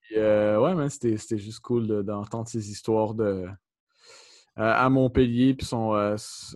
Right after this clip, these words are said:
c'est, c'est, tu sais, quand il est arrivé à Montréal, comment qu'il a amené son,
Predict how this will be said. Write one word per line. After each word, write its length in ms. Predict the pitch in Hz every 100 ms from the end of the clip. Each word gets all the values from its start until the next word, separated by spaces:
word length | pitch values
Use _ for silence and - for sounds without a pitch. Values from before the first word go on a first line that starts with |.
| -
c'est, 420 | - 117 107 104
c'est, 180 | - -
tu 40 |
sais, 120 | - 117
quand 80 |
il 60 | 110
est 120 | 104
arrivé 220 | 113 117
à 60 | 120
Montréal, 500 | 120 113 113 110 117
comment 260 | 113 110 110
qu'il 120 | 113
a 40 |
amené 200 | 104 104
son, 340 | 107 110 101